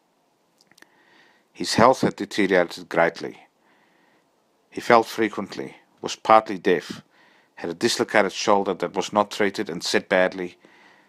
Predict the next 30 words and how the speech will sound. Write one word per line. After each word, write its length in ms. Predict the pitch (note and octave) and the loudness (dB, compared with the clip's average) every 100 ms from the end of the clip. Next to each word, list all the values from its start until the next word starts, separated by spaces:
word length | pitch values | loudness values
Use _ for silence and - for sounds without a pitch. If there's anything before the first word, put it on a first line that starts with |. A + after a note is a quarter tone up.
| _ - | _ -18
and 160 | F2+ F2 | -12 -8
was 160 | E2+ - | -6 0
thought 240 | G#2+ G#2 | 0 0
to 140 | - | -4
have 200 | F#2+ F2+ | -4 -4
dementia. 580 | - E2+ F#2 - C2 A#1 - _ _ _ _ _ _ _ _ _ _ _ _ _ _ _ _ _ | -4 -2 -4 -4 -10 -10 -18 _ _ _ _ _ _ _ _ _ _ _ _ _ _ _ _ _
He 180 | G2+ F#2 | -2 0
had 180 | F2+ | 0
had 200 | E2+ A2 | 2 2
a 40 | A2 | 2
stroke 400 | - A2+ A#2 - | -2 0 0 0
that 160 | G2 | -8
had 160 | F#2 F#2 | -6 -2
left 260 | F2+ - F#2+ | -2 -4 -10
him 100 | F2 | -2
partly 380 | G2 G2 G2+ | 2 2 0
pa-, 380 | - - G2 F2+ | -10 0 4 4
paralyzed. 760 | - G#2 F#2 D2+ A#1+ - - - _ _ _ _ _ _ | 0 -2 -2 -2 -6 -10 -18 -20 _ _ _ _ _ _
He 140 | - F2+ | -10 -8
returned 380 | F#2 C3 C3+ | -2 0 0
to 100 | - | -2
New 120 | A#2 G2+ | -2 2
York, 340 | G2+ B2+ - - - _ _ _ - | 4 2 -4 -20 -20 _ _ _ -2
where 180 | F#2 | -2
a 20 | F2 | -2
few 300 | - A#2+ G#2+ | -2 0 2
old 220 | G2+ G2+ | 0 -2
friends 440 | - F#2+ F2+ - | -6 -4 -6 -6
met 200 | F#2+ F#2+ | -4 -4
him. 240 | E2+ - | -6 -12